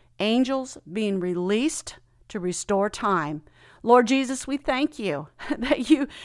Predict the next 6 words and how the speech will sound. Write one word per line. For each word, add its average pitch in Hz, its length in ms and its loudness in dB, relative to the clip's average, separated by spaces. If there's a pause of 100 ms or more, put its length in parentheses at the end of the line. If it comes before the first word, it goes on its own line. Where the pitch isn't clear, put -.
(180)
you 339 420 4 (320)
are 262 400 10
the 247 180 8
Lord 240 680 6 (220)
of 262 200 6
time. 185 500 -4